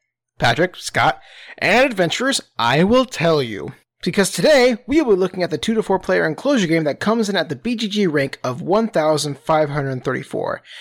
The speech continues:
That is the game Battle Sheep, released in two thousand ten and designed by Francisco Rota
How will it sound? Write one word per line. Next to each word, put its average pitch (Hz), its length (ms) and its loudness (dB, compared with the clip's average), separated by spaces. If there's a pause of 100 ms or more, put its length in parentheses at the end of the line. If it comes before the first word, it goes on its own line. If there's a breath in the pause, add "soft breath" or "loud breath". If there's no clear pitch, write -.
(200 loud breath)
That 202 180 0
is 175 140 0
the 165 100 -2
game 160 440 0 (280)
Battle 131 300 0
Sheep, - 400 -6
released 160 360 0
in 123 100 -4
two 214 180 -4
thousand 175 300 -2
ten 196 440 -2
and 139 140 -4
designed 165 380 -2
by 143 140 0
Francisco 135 640 -4
Rota 220 360 0